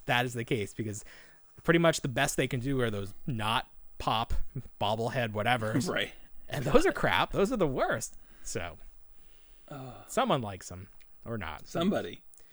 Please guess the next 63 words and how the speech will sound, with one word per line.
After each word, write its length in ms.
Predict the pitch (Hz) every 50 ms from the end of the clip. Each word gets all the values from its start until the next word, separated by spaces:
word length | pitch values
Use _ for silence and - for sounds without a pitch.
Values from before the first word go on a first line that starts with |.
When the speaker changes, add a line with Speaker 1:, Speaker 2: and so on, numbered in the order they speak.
| - - - - -
Speaker 1:
I've 220 | - 107 165 214 202
just 160 | 165 147 -
started 320 | - 156 135 123 117 113
throwing 220 | - 113 107 104 104
'em 80 | 101 98
in 60 | 95
the 60 | 90
trash. 440 | - - 120 104 95 98 98 - -
Either 340 | - 156 170 175 175 165 156
we'll 280 | 139 143 151 151 147 -
keep 200 | - 165 180 175
it 60 | -
in 80 | 196
the 80 | 202 185
Speaker 2:
<laughs> 140 | 151 156 151
Speaker 1:
bag 360 | 151 147 143 143 143 139 131 - - - - - -
and 120 | - 143 131
put 120 | 160 143
it 80 | 147 143
on 280 | 135 131 127 123 139
this 160 | 135 131 - -
little 120 | 156 131
basket, 420 | 113 107 104 110 113 - - 139 -
in 120 | 143 135 127
this 120 | 120 -
basket 340 | - 107 107 110 - - 120
we 80 | 113 113
have 160 | 107 110 107
on 80 | 104 104
the 40 | 101
top 180 | - 120 104
of 40 | 107
the 60 | 113
fridge. 340 | 117 - 123 113 120 123 - - - - _ _ _ -
And 100 | 143 147
I 80 | 127 127
think 160 | - 208 247
we're 100 | 285 240
gonna 160 | 196 190 165
put 140 | 139 - 175
'em 80 | 170 160
out 160 | 143 127 123
on 120 | 107 113 113
Halloween 640 | - 131 120 101 98 98 113 143 135 - - - -
as, 140 | - 120 113
like, 100 | 123 117
a 60 | 110
trick 180 | - - 135 -
or 60 | 117
treat 220 | - - 135 143 151
option. 440 | 156 180 185 - 226 220 233 240 - -
Speaker 2:
Oh, 300 | 127 123 156 165 170 175
nice. 380 | 123 104 107 131 156 147 104 -
Speaker 1:
And 100 | - 165 165
if 100 | 160 -
somebody 260 | - 196 190 202 196
takes 240 | 175 202 196 175 -
all 240 | 180 165 180 190 185
of 80 | 160
'em, 140 | 175 170 160
so 180 | - 156 135 127
be 140 | 123 110
it. 160 | 95 90 -